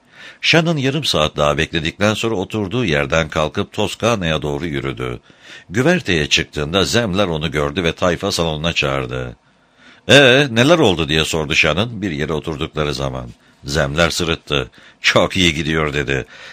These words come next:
"Yeni kaptanın adını gösteren belgeleri yerine verdim. Motorun bakımını yaptırdım.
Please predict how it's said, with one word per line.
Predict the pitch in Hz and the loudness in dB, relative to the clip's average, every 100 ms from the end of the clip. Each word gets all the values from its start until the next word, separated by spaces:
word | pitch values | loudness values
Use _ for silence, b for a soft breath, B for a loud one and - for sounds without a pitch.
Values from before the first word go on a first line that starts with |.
| B | B
"Yeni | 127 185 | 4 4
kaptanın | - 156 - 165 131 | 4 2 2 2 2
adını | 98 117 143 | 0 0 0
gösteren | 117 90 90 85 82 | 0 0 2 2 2
belgeleri | 82 87 78 82 87 | 0 0 2 0 0
yerine | 87 78 78 80 | 0 0 0 0
verdim. | 73 67 65 64 58 | 0 -2 -4 -8 -4
Motorun | 104 110 90 104 | -4 -2 -2 -2
bakımını | 85 80 80 82 | -2 -2 -4 -2
yaptırdım. | 85 73 - 73 67 67 | 0 -2 -2 -4 -2 -6